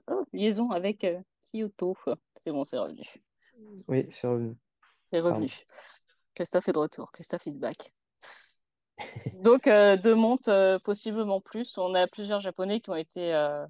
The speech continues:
Speaker 1: ont déjà annoncé, confirmé, euh, au départ de la Saudi Cup, mais, euh, c'est surtout pas avec, euh, le jockey australien, hein, Damian Lane. Ouais, il a pris toutes les montes.
Speaker 2: Ouais, Damian Lane, euh, Damian Lane, pardon, euh, très à la mode, euh, au Japon. Euh, bah, faut dire qu'il a,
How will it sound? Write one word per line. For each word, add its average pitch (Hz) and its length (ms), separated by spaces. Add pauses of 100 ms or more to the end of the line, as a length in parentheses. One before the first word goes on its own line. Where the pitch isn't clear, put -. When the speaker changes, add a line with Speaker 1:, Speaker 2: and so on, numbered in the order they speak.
(160)
Speaker 1:
ont 160 100
déjà 165 280
annoncé, 165 360
confirmé, 185 640
euh, 160 140 (680)
au 175 60
départ 175 280
de 170 40
la 175 80
Saudi 175 340
Cup, 226 260 (160)
mais, 156 240
euh, 143 260 (240)
c'est 185 140
surtout 214 260
pas 214 120
avec, 190 220
euh, 175 120
le 175 120
jockey 175 240
australien, 185 420
hein, 175 120
Damian 170 260
Lane. 120 240 (160)
Ouais, 123 180
il 135 80
a - 60
pris - 160
toutes - 180
les 156 80
montes. - 280 (880)
Speaker 2:
Ouais, 151 340
Damian 143 460
Lane, 143 400
euh, 127 340
Damian 131 360
Lane, 139 300
pardon, 127 440
euh, 120 200
très 139 320
à 139 80
la 131 140
mode, 135 340
euh, 117 540
au 117 60
Japon. 135 580
Euh, 113 140
bah, 107 140
faut - 160
dire 120 220
qu'il 104 200
a, 101 140